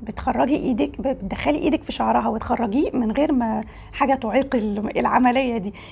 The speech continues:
يعني تسلكيه بالطريقة دي. الأول ما تبدأي تحسي إن هو خلاص اتسلك بصوابعك، بتشطفي ال-، البلسم اللي طبعًا انت ما جيتيش جنب فروة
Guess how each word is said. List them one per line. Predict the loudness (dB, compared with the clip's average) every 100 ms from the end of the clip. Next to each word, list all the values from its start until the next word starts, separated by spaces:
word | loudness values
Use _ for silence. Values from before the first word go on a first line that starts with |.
| -4
يعني | 0 0 0 -4 -6
تسلكيه | -2 -2 -2 -4
بالطريقة | -4 -4 -2 -2
دي. | -4 -10 -14 0
الأول | 2 4 2
ما |
تبدأي | 0 -4 -6 -6 -6 -8
تحسي | -6 -4 -2
إن | 0
هو | 0
خلاص | -2 -2 -2
اتسلك | -2 -2 -2 -2
بصوابعك، | -4 -4 -2 0 0 0 -6 -18 -20 -20 -12
بتشطفي | -6 -2 0 0 0
ال-، | 0
البلسم | -2 -2 -2 0 2 0
اللي | 0
طبعًا | 0 2 2
انت | 2
ما | 0
جيتيش | -2 -2
جنب | 0 0
فروة | 2 0